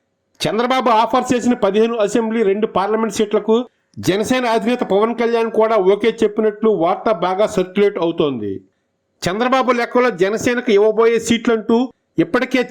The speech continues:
చాలా అంకెలే సోషల్ మీడియాలో చక్కర్లు కొట్టాయి. ఉత్త అంకెలతో కాదు, నియోజకవర్గాలతో సహా సోషల్ మీడియాలో వైరల్ అవుతోంది.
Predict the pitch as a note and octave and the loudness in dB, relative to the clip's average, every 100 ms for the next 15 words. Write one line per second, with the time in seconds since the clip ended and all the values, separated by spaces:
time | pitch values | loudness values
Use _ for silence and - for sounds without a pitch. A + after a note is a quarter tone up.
0 | F#3 G3 A3+ A3 A3 A#3 A#3 A3+ G3+ G#3 | 0 0 0 -2 0 0 0 0 0 0
1 | A3+ G#3+ G#3+ A3 A3 G#3 F#3+ - G#3 G3+ | 0 0 2 2 0 -2 -4 -2 -2 0
2 | F#3 E3 D#3+ C3+ A2+ F#2+ F#2 _ _ _ | -2 0 0 -2 -4 -10 -14 _ _ _
3 | _ - E3 F3+ B3+ G3+ G#3 B3+ B3 B3+ | _ -2 -2 0 -2 -2 -2 -2 0 0
4 | A#3 G3 G3+ F3 B2+ A2 - _ - C3 | 0 0 0 2 -2 -4 -12 _ -2 4
5 | G#3+ B3+ A#3 A#3 A#3 G#3+ A#3+ A#3+ A#3 B3 | 4 2 0 -2 -2 -2 -2 0 -2 -2
6 | A3 A#3+ - A3 A#3+ A#3+ A3+ A3+ A3+ A3+ | -2 -2 0 0 -2 0 0 2 2 2
7 | F#3 G3 A3+ G3 F#3 F#3 E3 C3+ A#2+ G2+ | 2 2 2 2 2 0 0 -2 -4 -6